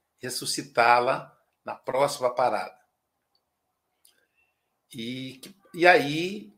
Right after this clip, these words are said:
a gente disse o seguinte: "Doutor, nós somos espíritas. Qual é a religião? Você, você sabe o que é, que é o espiritismo?"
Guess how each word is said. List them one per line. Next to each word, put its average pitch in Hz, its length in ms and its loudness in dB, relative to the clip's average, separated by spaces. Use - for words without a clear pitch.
a 131 80 0
gente 131 380 -8
disse 131 220 -12
o 139 40 -12
seguinte: 117 340 -10
"Doutor, 113 380 -8
nós 117 200 -6
somos 127 340 -6
espíritas. 139 1040 -10
Qual - 180 -6
é - 40 4
a 220 40 2
religião? 147 220 -2
Você, - 160 -4
você - 160 -6
sabe 233 380 2
o 151 40 -8
que 151 80 -4
é, 143 40 -2
que 143 100 -10
é 170 40 -4
o 180 40 -4
espiritismo?" 123 1300 -8